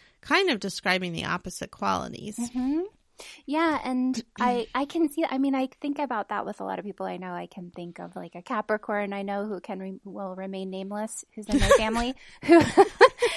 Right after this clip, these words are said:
Speaker 2: who, you know, that's, like, success driven. And, like, I can see how her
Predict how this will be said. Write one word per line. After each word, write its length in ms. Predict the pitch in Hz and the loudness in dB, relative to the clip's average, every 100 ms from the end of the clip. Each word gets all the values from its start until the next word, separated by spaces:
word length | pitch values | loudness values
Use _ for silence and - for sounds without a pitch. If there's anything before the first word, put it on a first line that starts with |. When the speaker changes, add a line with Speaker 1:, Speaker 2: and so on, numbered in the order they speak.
| 605 - - | 0 0 4
Speaker 2:
who, 80 | 294 | 4
you 220 | 233 269 | 6 6
know, 180 | 262 254 | 6 6
that's, 260 | 233 233 | 4 4
like, 180 | 254 - | 2 0
success 540 | - 269 269 277 403 | 0 0 4 4 4
driven. 400 | - 202 196 196 | 2 -2 0 -2
And, 180 | - 220 | 0 -2
like, 200 | 202 196 | -2 -2
I 100 | 202 | -2
can 260 | 202 214 196 | -4 -4 -6
see 280 | - 202 220 | -8 -8 -6
how 540 | 214 185 185 180 196 - | -2 0 0 -2 -6 -12
her 640 | - 208 190 180 175 196 | -6 -2 0 0 -4 -8